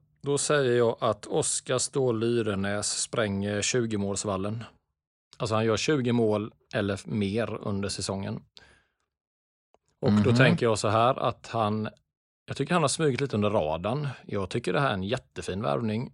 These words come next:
Speaker 1: Han gjorde femton mål. Jag vet inte assist vad han hade. Han har över trettio poäng i alla fall i Rögle förra säsongen.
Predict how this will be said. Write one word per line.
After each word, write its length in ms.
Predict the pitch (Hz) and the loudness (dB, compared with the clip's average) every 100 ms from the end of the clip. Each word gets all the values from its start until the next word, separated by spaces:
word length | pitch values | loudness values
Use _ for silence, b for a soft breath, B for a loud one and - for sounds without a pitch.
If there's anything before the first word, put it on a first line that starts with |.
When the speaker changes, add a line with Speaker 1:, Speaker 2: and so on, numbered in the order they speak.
| _ - | _ -10
Speaker 1:
Han 200 | 113 110 | -4 -2
gjorde 340 | 117 113 107 | -2 -2 -2
femton 720 | - 135 117 - 107 107 110 | 0 -2 -4 -4 -2 -2 -2
mål. 440 | 113 110 131 147 135 | -2 0 0 -2 -6
Jag 80 | 135 | -4
vet 60 | 127 | -2
inte 420 | 123 120 131 127 | -2 -2 -4 -4
assist 540 | 139 117 - 123 - 139 | -2 -2 -2 -2 -4 -2
vad 120 | 127 | -2
han 60 | |
hade. 160 | 120 113 | 0 0
Han 160 | 117 123 | 0 2
har 60 | |
över 120 | 120 | 2
trettio 320 | 113 139 - 110 | 2 -2 -2 -4
poäng 220 | 127 139 | -2 -2
i 20 | |
alla 120 | 135 | -2
fall 220 | 135 117 110 | 0 0 0
i 100 | 110 | 0
Rögle 360 | 117 104 101 | 0 0 -4
förra 220 | - 117 | -2 -4
säsongen. 460 | 98 107 98 104 | -4 -4 -2 -4